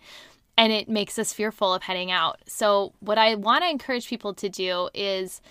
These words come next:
to teach yourself and to learn how to take your kids out in public, because there is so much value to getting our kids outside and into the world. We emphasize so much in early childhood right now, this need to socialize children.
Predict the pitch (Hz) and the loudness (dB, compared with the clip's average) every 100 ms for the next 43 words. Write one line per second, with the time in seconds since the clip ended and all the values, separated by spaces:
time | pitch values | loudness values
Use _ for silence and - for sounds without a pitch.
0 | - - _ - 254 - - 285 - 269 | -20 -20 _ -4 -2 -2 -2 -2 -2 -6
1 | - 196 190 - 202 185 220 196 196 190 | -2 0 0 -2 -8 -6 -6 -4 -2 -2
2 | 185 - 208 220 196 185 190 - 175 - | -4 -2 -2 -4 -8 -8 -10 -10 -8 -6
3 | - 185 175 - - - - 214 220 214 | -6 -6 -8 -8 -10 -10 -8 -4 -4 -4
4 | 226 - 233 247 202 175 160 190 190 180 | -6 -4 -4 -6 -10 -12 -6 -4 -4 -4
5 | - - 208 190 185 190 185 185 202 185 | -8 -10 -8 -4 -4 -2 -4 -4 -8 -2
6 | 175 - - 170 180 175 165 170 170 170 | -2 -4 -4 -2 -2 -6 -8 -8 -6 0
7 | 180 190 214 214 214 - _ _ 214 208 | 2 2 -2 -6 -8 -10 _ _ -2 -2
8 | 254 233 233 214 - 196 196 208 - 185 | -2 0 2 2 0 -4 -4 -6 -6 -6
9 | 185 - 170 190 196 170 180 175 175 - | -4 -2 -4 -4 -4 -4 -2 0 0 -2
10 | - - - 220 220 196 175 190 - 175 | -14 -20 -2 -2 0 -2 -4 -6 -2 -4
11 | 170 214 214 233 - 226 233 254 269 285 | -4 0 0 0 -4 -6 -6 -6 -6 -4